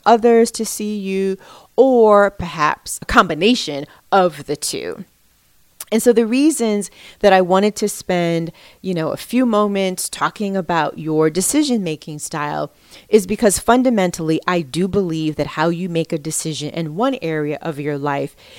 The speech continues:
is how you make a decision in other areas as well.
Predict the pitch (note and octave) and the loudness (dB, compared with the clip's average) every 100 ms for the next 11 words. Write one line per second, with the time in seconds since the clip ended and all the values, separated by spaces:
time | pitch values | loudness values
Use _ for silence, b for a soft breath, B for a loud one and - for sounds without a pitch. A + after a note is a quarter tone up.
0 | B - F4+ D4+ D4 - - D#4+ C#4+ C#4 | B 0 2 2 0 -6 0 2 4 2
1 | C4+ C4 C4 - B3+ A#3+ B3+ B3 A#3 A#3 | 0 -4 -4 -6 -4 -4 -4 -6 -4 -2
2 | A#3 G3 G3 G3+ G3 F#3+ - F3+ D3+ - | -2 0 0 0 -2 -4 -6 -8 -6 -6
3 | - | -6